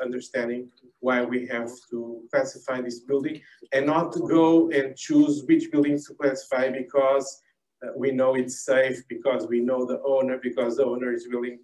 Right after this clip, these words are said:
to, to sell. So that is not the whole purpose of the law. That is not the whole purpose of understanding heritage protection and so and classification of buildings.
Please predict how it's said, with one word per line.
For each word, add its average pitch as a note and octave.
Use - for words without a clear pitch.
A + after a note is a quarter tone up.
to, A#2
to B2+
sell. A#2+
So B2
that D#3
is C#3+
not D3
the C#3+
whole C#3+
purpose C#3
of B2+
the B2+
law. C3
That D3
is C#3
not C#3+
the C3+
whole C3
purpose C3
of B2+
understanding B2
heritage B2+
protection A#2+
and A#2
so A2+
and -
classification A#2+
of A#2+
buildings. G#2+